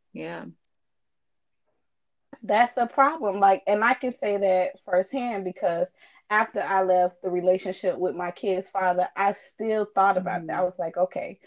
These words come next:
Speaker 2: we not together, so where is
Speaker 1: Right.
Speaker 2: he gonna lay his head at? Like, is he gonna be eating? Like, is he gonna be out
Speaker 1: Mm.
Speaker 2: here doing this?" But that was
Speaker 1: Right.
Speaker 2: not my problem. That was not my
Speaker 1: Right.
Speaker 2: cross to bear, so to speak. It, but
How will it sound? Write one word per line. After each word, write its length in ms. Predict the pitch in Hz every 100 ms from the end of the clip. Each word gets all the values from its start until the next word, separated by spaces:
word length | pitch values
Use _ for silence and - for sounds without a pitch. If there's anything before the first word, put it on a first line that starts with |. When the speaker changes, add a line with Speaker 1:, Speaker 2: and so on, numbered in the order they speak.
| - _ -
Speaker 2:
we 180 | 220
not 220 | 240 175 -
together, 460 | 180 196 220 185
so 180 | 180 190
where 300 | 214 208 220
is 80 | -
Speaker 1:
Right. 40 |
Speaker 2:
he 80 | 233
gonna 200 | 190 175
lay 160 | 165 170
his 180 | 165 -
head 320 | 247 240 233
at? 240 | 226 220
Like, 260 | 180 170 185 _ _ -
is 200 | 202 202
he 180 | 294 247
gonna 240 | 214 196
be 240 | 180 165 -
eating? 460 | 247 254 226 254 233
Like, 260 | 175 170 185
is 160 | 214
he 100 | 320
gonna 200 | 262 214
be 160 | 190 175
out 140 | 170
Speaker 1:
Mm. 20 | 190
Speaker 2:
here 120 | 170
doing 340 | 170 156 156
this?" 200 | 226 277 - _ - 214
But 240 | 233 269 233
that 240 | 262 254
was 180 | 247 208
Speaker 1:
Right. 40 |
Speaker 2:
not 220 | 226 226
my 180 | 220 220
problem. 560 | 220 269 320 - 135 185
That 220 | 240 226
was 140 | 214 208
not 340 | 214 214 196
my 500 | 202 208 202 196 190 170
Speaker 1:
Right. 340 | 160 151 160 160
Speaker 2:
cross 420 | 311 247 233 -
to 140 | 302
bear, 400 | 190 202 196 165
so 240 | - 226 185
to 80 | 185
speak. 360 | - 190 151 -
It, 140 | 202 185 - 165
but 300 | 220 208